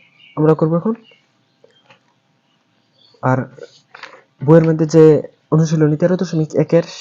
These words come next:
পা-, ছয় আর সাত অঙ্ক আছে, দুটোটা মানে দুটোটা এক নিয়মই।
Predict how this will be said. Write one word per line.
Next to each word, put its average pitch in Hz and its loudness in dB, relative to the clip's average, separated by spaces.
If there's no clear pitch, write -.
পা-, - -4
ছয় 156 2
আর 175 0
সাত 151 -4
অঙ্ক 170 -6
আছে, 170 -2
দুটোটা 151 -2
মানে 131 -2
দুটোটা 151 2
এক 180 4
নিয়মই। 170 2